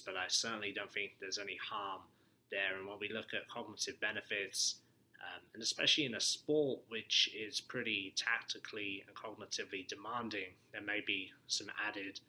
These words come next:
uh, impact there for the athlete. Moving on, I think beta alanine, uh, also makes sense for an American football athlete. Uh, typically, we're told that one to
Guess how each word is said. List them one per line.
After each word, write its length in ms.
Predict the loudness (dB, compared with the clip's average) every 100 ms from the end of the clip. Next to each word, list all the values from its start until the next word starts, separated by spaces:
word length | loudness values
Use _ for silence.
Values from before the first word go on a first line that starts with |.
| _ _
uh, 160 | -6 -4
impact 440 | -4 0 0 0 -4
there 160 | -8 -8
for 60 |
the 60 | -8 -6 -6
athlete. 260 | -8 -18 -20 _ _ _ _ _ _ _ _ _ _ -2
Moving 320 | 4 6 6
on, 240 | 6 6 6
I 60 |
think 260 | 4 2 2
beta 300 | 2 4 4
alanine, 520 | 4 4 0 0 -2 -8 -6
uh, 240 | -2 -2 -4 -12 _ _ _ _ _ -6
also 240 | 0 2
makes 260 | 2 2 4
sense 280 | 4 4 2
for 100 | 0
an 60 |
American 360 | 2 2 2 -2
football 280 | -6 0 2
athlete. 420 | 4 4 2 2 -6 -20 _ _
Uh, 140 | 0 2
typically, 720 | 4 4 2 4 6 6 2 -6 _ _
we're 100 | -2
told 360 | 0 4 2 2
that 180 | 0 0
one 160 | -2
to 120 | -2